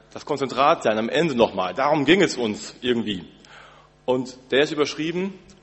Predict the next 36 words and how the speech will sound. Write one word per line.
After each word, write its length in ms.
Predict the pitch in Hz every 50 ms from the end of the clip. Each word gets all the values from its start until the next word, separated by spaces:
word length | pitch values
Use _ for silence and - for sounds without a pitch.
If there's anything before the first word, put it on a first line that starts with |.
| _ -
mit 340 | 131 143 143 - - - - - - _ _ _ _ _ _ _ -
einem 360 | 101 110 123 127 123 127 117
Bibelvers. 720 | 123 135 131 - 98 - - 101 92 82 80 - - - - _ _ _ _ _ _ _ _ _ -
"Denn 140 | 117 117
die 60 | 110 104
Liebe 340 | 104 123 170 185 170 160
Christi 640 | - - - 131 127 131 - - 127 120 120 120 123 120
drängt 400 | - 101 98 95 90 87 - -
uns." 360 | 87 85 78 - - - - _ _ _ _ - - - -
Und 100 | - 123
dieser 160 | 135 156 160
Vers, 280 | - - 160 170 180 170
der 100 | - 131
am 60 | 117 110
Ende 260 | - 139 165 175 160
des 140 | 147 131 -
Kongresses 500 | - 120 107 110 139 175 - 190 156 -
so 120 | 151 135
stand, 380 | - - 135 127 139 151 - - - - - - - - -
der 80 | 135
soll 180 | 131 143 143 123
heute 280 | 127 151 175 - 180 139
bei 60 | 135
uns 220 | 131 151 175 160
am 80 | 131 110
Anfang 420 | - 127 143 165 - 139 127 127
der 100 | 123 120
Predigtreihe 720 | 120 - - 147 147 135 120 95 - - 98 95 95 95 -
stehen. 380 | - - 98 98 95 90 87
Denn 180 | 95 110 117 117
da 200 | 135 135 135 143
geht 200 | 143 156 156 127
es 180 | 120 - -
um 120 | - 117 117
das 200 | 117 113 - -
Eigentliche, 560 | 104 120 127 131 110 101 - - 95 95